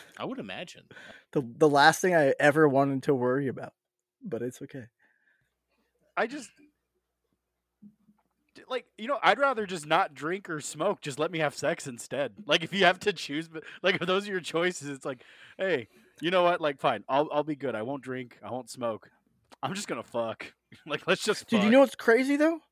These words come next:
Speaker 2: You know what's crazy, though? You still have this option of not being fucking Mormon.
Speaker 3: That's true. You could very well do that, too.
Speaker 2: And you could, you could do whatever you want. You could fucking slam heroin and fuck someone at the same time.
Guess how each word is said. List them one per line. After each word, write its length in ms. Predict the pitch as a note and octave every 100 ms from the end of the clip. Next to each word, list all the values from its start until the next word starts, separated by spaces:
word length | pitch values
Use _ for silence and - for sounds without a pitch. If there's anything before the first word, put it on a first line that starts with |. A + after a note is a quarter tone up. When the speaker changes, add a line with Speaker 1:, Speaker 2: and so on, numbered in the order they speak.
| _ _
Speaker 2:
You 80 | A#3
know 60 | C#4+
what's 120 | -
crazy, 300 | A#3 C4 C4+
though? 220 | C#4+ D#4+ _ _ _ _ _ _
You 200 | D#3+ G#3+
still 320 | - - A#3+
have 160 | A#3+ A3+
this 160 | A3 -
option 380 | F3 F#3+ - A3
of 140 | D#3 - -
not 500 | D3 D#3 D#3+ F3 D#3+
being 200 | F3+ F3
fucking 380 | D#3 F3+ E3+ D#3+
Mormon. 520 | D3 D3+ G3 D#3+ F3+ - _ _ _ _ _ _ _ _ _ _ -
Speaker 3:
That's 180 | B2 -
true. 280 | E3+ G3 - _ _ _ _ _
You 140 | C3
could 140 | C#3+ C3+
very 160 | C#3
well 160 | D3 D3
do 140 | D3
that, 180 | D3 D3
too. 80 | D#3
Speaker 2:
And 120 | D3+
you 80 | E3+
could, 200 | E3+ C#3 _
you 120 | F#3+ F3+
could 120 | E3
do 100 | E3+
whatever 260 | E3+ E3+
you 140 | E3 D#3+
want. 280 | G3+ A#3 - _ _ _ _ _ _ _ _ _ _ _ _ -
You 80 | D#3
could 140 | - -
fucking 260 | F#3 F#3
slam 460 | E3 - F#3 F3 F3
heroin 400 | E3 F#3+ G#3 E3
and 80 | D3+
fuck 160 | E3+ -
someone 240 | F3+ F3+
at 60 | E3
the 80 |
same 280 | D#3+ F3+ F3+
time. 280 | F3 F#3 A#3+